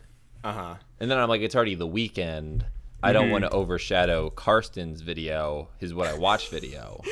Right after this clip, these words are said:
Speaker 1: <laughs> Yeah. Don't wanna, yeah,
Speaker 2: <laughs>
Speaker 1: exactly.
Speaker 2: 'Cause there, there's a lot of crossover in the audience, uh,
Speaker 1: Mm-hmm.
Speaker 2: for people that wanna hear what you watch and people that wanna see me drink old Coke.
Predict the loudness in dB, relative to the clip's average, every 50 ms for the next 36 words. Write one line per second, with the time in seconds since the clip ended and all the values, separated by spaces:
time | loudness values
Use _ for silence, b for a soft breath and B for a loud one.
0 | -8 -6 -6 -6 B 4 6 8 8 8 6 2 B B B B B B B B
1 | -14 -8 -6 -4 -2 -2 0 0 -2 -2 -4 -6 -12 _ _ -2 0 0 0 0
2 | -2 -6 -10 -12 -14 -14 -12 -12 -8 -6 -6 -2 0 0 0 0 -2 -6 -8 -8
3 | -6 -6 -6 -2 0 0 0 0 -2 -2 -2 0 2 2 4 4 4 4 4 4
4 | 2 2 0 -2 -6 -10 -16 -16 -10 -2 0 2 2 2 0 -2 -4 -4 -4 -4
5 | -6 -6 -6 -6 -10 -12 -10 -6 -6 -6 -6 -8 -10 -14 -16 -16 -18 -8 -6 -4
6 | -2 -2 -2 -2 -2 -4 -6 -10 -12 -12 -12 -12 -8 -8 -6 -4 -4 -4 -4 -6
7 | -8 -8 -8 -6 -6 -4 -6 -6 -6 -8 -6 -4 -4 -4 -4 -4 -6 -10 -12 -12
8 | -12 -8 -6 -6 -6 -4 -6 -8 -8 -10 -10 -12 -10 -10 -10 -12 -12 -12 -12 -12
9 | -10 -12 -12 -14 -14 -14 -12 -12 -10 -10 -12 -16 -20